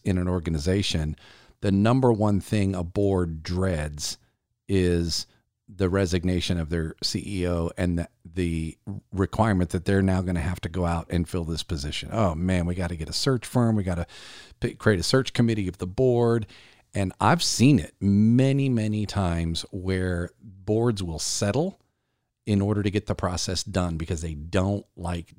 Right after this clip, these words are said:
doing it. These are volunteers that work in companies of their own. They got their own stuff to <laughs> deal with. They didn't, they kind of feel like they didn't sign up for this,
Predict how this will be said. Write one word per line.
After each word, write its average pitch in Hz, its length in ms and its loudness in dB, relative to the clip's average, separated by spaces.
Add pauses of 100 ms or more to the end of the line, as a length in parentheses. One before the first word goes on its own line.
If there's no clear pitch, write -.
doing 80 340 -2
it. 80 200 -6
These 92 200 -2
are 80 60 -4
volunteers 92 720 0
that - 140 -8
work 92 240 -4
in 80 160 0
companies 101 520 0
of 85 100 -2
their 85 180 0
own. 101 180 4
They 95 80 2
got 85 140 -2
their 82 160 -2
own 110 120 4
stuff - 280 -2
to 90 60 -8
<laughs> - 20 -8
deal 95 320 0
with. 98 260 2 (240)
They 123 160 2
didn't, 107 240 4 (220)
they 110 100 2
kind 123 260 4
of 98 220 2
feel 120 160 4
like 104 160 2
they 95 140 2
didn't 101 220 4
sign 95 340 2
up 110 160 2
for 117 120 0
this, 117 300 2